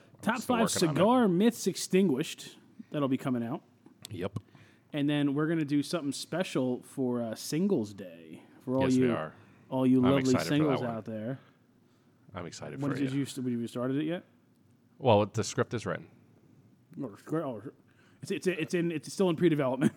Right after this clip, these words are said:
Speaker 1: <laughs>
Speaker 2: It's good. <laughs> Can we tell him the whole, like, premise of the show at least? Yeah, we can tell you. So the premise of this, um, for National Singles Day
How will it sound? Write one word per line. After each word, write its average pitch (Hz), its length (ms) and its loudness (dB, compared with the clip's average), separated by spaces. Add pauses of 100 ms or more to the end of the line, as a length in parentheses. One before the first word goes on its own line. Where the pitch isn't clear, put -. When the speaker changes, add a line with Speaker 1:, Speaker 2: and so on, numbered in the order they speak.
Speaker 1:
<laughs> - 100 -20
Speaker 2:
It's 107 140 -8
good. 78 240 -4 (440)
<laughs> - 440 -4
Can 139 140 4
we 208 100 2
tell 196 260 2
him 208 280 -2
the 156 240 2
whole, 139 500 2
like, 101 320 2
premise 139 340 0
of 185 140 2
the 196 80 -2
show 220 300 0
at 214 80 -8
least? 254 340 -10 (300)
Yeah, 127 160 4
we 147 100 -2
can - 80 -10
tell 85 180 -10
you. 78 140 -8
So 139 360 6
the 135 100 -2
premise 190 420 0
of 120 300 2
this, 110 400 0 (640)
um, 90 560 2 (480)
for 98 160 -2
National 98 340 -2
Singles 90 340 -2
Day 80 340 -4